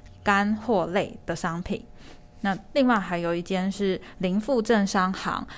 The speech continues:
它是就是大稻埕地区还蛮老的一间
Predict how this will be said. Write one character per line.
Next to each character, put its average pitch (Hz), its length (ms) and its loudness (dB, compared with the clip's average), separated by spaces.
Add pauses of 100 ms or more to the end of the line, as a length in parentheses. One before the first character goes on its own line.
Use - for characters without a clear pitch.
(140)
它 196 200 0
是 190 380 0 (320)
就 165 140 -10
是 170 160 -4
大 185 220 0
稻 185 120 4
埕 170 320 -4 (240)
地 214 120 2
区 190 360 -2
还 180 200 -2
蛮 196 400 2
老 208 240 6
的 - 180 -4
一 196 100 0
间 185 320 -2